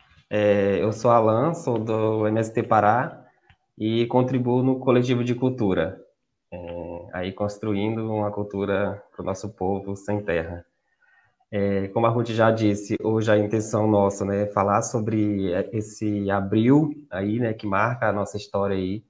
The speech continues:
a história da reforma agrária no Brasil. E, e nada, é, melhor, né, pra pautar, né, denunciar do que, é, agitação e propaganda, né, como uma aí das ferramentas,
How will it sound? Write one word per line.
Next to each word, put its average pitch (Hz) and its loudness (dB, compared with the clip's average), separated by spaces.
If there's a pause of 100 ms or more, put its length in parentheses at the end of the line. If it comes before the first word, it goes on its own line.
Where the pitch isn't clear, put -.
(320)
a 104 2
história 107 2
da 104 4
reforma 110 2
agrária 104 0
no 107 -2
Brasil. 95 -4 (560)
E, 104 -2 (460)
e 107 -2
nada, 110 2 (320)
é, 107 2
melhor, 107 2
né, 135 -2 (160)
pra 95 -4
pautar, 104 0
né, 101 -6
denunciar 107 -4
do 120 -12
que, 110 -4 (520)
é, 107 2
agitação 113 2
e - 0
propaganda, 113 4
né, 104 -2
como 104 -6
uma 107 -4
aí 104 -4
das 104 -6
ferramentas, 107 0